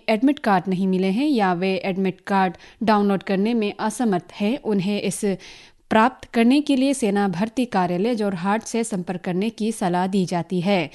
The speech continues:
सेना भर्ती कार्यालय जोरहाट के हेल्पलाइन नंबर शून्य तीन सात छः दो तीन तीन तीन एक तीन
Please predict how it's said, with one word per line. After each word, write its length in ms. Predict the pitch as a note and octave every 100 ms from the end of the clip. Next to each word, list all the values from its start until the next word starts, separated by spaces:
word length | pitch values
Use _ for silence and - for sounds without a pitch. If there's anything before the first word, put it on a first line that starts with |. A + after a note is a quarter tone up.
| - - -
सेना 320 | - C4 C#4+
भर्ती 360 | B3+ B3+ B3+ C#4
कार्यालय 480 | A#3+ F3+ F3+ F#3 A3+
जोरहाट 480 | G3+ F#3 D#3+ F#3+ F#3+
के 120 | A#3
हेल्पलाइन 420 | F#3 F3 F3 F3 E3+
नंबर 440 | F3+ F3 G3+ E4 - - - -
शून्य 440 | - C4+ C#4+ D4+ D#4
तीन 400 | - C4 C#4 D#4 -
सात 380 | - F#3+ F3 -
छः 340 | - A3 D4+ - _ _ -
दो 220 | G3 A#3+ C4+
तीन 340 | - G#3+ A3+ C4 _ _ _ _ _ _ _ _ _ _ -
तीन 220 | C4+ D4
तीन 360 | D4 A3 F#3+ G#3 - _
एक 300 | G#3 G3+ G3 - _ -
तीन 300 | F#3+ F3+